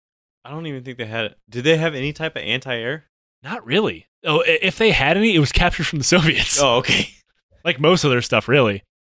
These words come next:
Speaker 2: Now, once the Soviet forces committed to the ground attack, they did something new. If an attack was repulsed, it would immediately be reordered, but this time with a fresh unit. So the, the units that got battered would just get set back and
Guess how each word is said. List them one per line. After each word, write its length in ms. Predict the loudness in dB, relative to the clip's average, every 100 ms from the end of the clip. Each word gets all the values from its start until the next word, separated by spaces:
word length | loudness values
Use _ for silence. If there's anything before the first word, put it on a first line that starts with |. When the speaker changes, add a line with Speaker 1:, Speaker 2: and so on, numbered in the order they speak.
| _ _ _
Speaker 2:
Now, 220 | -4 -2 2
once 260 | 2 0
the 140 | -4 -2
Soviet 400 | 0 2 0 0
forces 400 | 0 2 0 -2
committed 380 | 0 0 0 -6
to 40 |
the 100 | -8
ground 280 | 0 0 0
attack, 340 | 0 -2 0
they 80 | 0
did 160 | 0 0
something 320 | -2 -6 -2
new. 260 | 2 0 -2 _ _ _ _ _ -16
If 140 | -6 -2
an 40 |
attack 360 | 0 0 0 2
was 120 | 4
repulsed, 640 | 4 4 4 4 0 -12 _ _ _
it 60 | 0
would 100 | 2
immediately 480 | 4 2 2 2 2
be 180 | 2 2
reordered, 520 | 4 6 6 4 -4
but 140 | -8 0
this 180 | 0
time 160 | 2 0
with 140 | 2
a 80 | 0
fresh 500 | -2 0 2 2 2
unit. 300 | 2 0 0 _ _ _ _
So 180 | 0 2
the, 300 | 4 4 4
the 160 | 2 2
units 280 | 4 2 0
that 80 | -2
got 200 | -2 4
battered 460 | 4 6 2 2
would 100 | 0
just 160 | 0 -2
get 220 | -4 -4
set 240 | -6 -4
back 300 | -2 -2 -2
and 240 | -6 -10